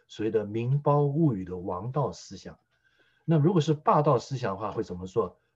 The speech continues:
我国人优先，然后我现在疫苗大量储存，那快要过期了，好，啊，给你台湾分个二十几万，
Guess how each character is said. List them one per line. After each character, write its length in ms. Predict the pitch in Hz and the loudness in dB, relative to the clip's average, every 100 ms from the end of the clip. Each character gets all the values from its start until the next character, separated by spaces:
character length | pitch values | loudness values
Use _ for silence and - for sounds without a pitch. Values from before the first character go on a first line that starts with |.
| _ - | _ 2
我 200 | 113 104 | 4 4
国 220 | 123 151 | 6 6
人 160 | 147 | 6
优 160 | 143 135 | 4 0
先， 300 | - 139 135 _ _ _ _ | -2 -4 -6 _ _ _ _
然 100 | 123 | -2
后 80 | 147 | 2
我 160 | 107 | 2
现 180 | 104 127 | -2 -4
在 200 | 123 120 - | -2 -2 -2
疫 100 | 151 | -4
苗 200 | 113 113 - | -2 -4 -4
大 140 | - 120 | -2 -2
量 180 | 113 | -2
储 220 | 95 - 90 | -6 -14 -14
存， 280 | 98 95 - _ _ - | -10 -10 -12 _ _ -8
那 80 | |
快 200 | 131 - | -6 0
要 120 | 170 151 | 0 2
过 220 | 175 151 | 2 2
期 280 | - - 117 | 0 -6 -4
了， 200 | 95 - | -4 -4
好， 320 | 104 98 - _ _ - | -4 -4 -4 _ _ -10
啊， 160 | 101 | -8
给 160 | 98 123 | -6 -6
你 160 | 117 107 | -6 -8
台 240 | - 101 | -8 -4
湾 180 | 113 120 | -2 -2
分 200 | 123 120 | -2 0
个 240 | 113 104 - _ _ | 0 -2 -8 _ _
二 120 | 117 110 | -10 -8
十 140 | 110 | -10
几 140 | 87 | -8
万， 240 | 98 107 | -6 -6